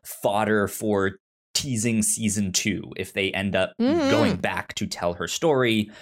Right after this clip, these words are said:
Speaker 1: uh, or
Speaker 2: Yeah.
Speaker 1: something like that, or a future stu-, story of, like, what, what does this Gamora do now that she knows about the multiverse? Like, how, how, uh, b-, what if the knowledge of the
Speaker 2: Mm.
Speaker 1: multiverse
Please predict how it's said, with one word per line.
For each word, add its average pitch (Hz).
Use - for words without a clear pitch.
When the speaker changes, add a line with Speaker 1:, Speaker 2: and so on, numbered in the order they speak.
Speaker 1:
uh, 98
or -
Speaker 2:
Yeah. 480
Speaker 1:
something 92
like 90
that, 95
or 131
a 104
future 113
stu-, 98
story 98
of, 85
like, 87
what, 101
what 107
does 98
this 117
Gamora 101
do 110
now 92
that 92
she -
knows 92
about 85
the 87
multiverse? -
Like, -
how, -
how, -
uh, 104
b-, -
what 113
if 123
the 117
knowledge 113
of 107
the 110
Speaker 2:
Mm. 110
Speaker 1:
multiverse 98